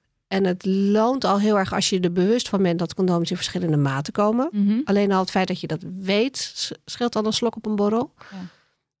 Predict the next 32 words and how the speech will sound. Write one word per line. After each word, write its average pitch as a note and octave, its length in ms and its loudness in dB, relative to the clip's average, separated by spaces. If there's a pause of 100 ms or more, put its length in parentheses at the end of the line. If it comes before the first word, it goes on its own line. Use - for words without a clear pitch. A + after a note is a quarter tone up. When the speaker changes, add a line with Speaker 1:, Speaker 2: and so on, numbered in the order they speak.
(180)
Speaker 1:
Eh, F3+ 400 2 (540)
je G3 120 2
kan F#3 160 -2
gaan F3+ 140 0
letten F#3 220 0
op - 80 -12
de G#3 100 0
geur, A3+ 500 2
hoe G3 140 -2
makkelijk F#3 380 -2
rolt F#3 220 0
die - 160 -4
af. G#3 260 -2
En G3+ 280 -2 (160)
ja, G#3 220 -2
dan A3 180 2
moet B3+ 200 2
je G3 120 0
inderdaad F#3+ 340 2
met F#3+ 140 0
die G#3 140 0
vragen F3 360 -2
gaan D#3+ 140 -2
doorzoeken. G3 600 0 (580)
Speaker 2:
Want G#3 160 0
wat A3+ 140 0
betreft G#3+ 320 -4
de F#3+ 60 -8
grootte C4 400 -2
kregen F3+ 360 -4
wij, E3+ 300 0 (180)
eh, - 140 -6